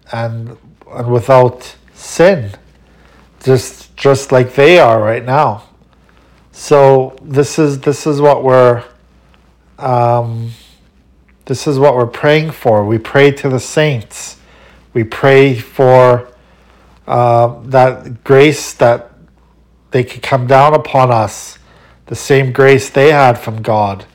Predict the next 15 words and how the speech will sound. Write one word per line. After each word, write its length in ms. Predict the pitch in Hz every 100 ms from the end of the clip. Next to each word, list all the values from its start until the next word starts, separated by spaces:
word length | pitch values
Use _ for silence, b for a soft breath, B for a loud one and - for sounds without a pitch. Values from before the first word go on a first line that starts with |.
| b b b b b
The 100 | -
same 300 | 110 - 127
grace 460 | 120 135 131 135 -
is 180 | 120 113
the 80 | 117
same, 560 | - 135 127 127 117 110 b b b b b b
um, 720 | - 113 117 113 113 110 110 - - - - - -
you 60 | 120
know, 360 | 120 110 110 - - b b b b b b
uh, 300 | - - -
help 480 | - - 175 170 -
from 260 | - - 131
the 100 | 127
Holy 280 | 127 127 117
Spirit 800 | - - 170 180 117 104 -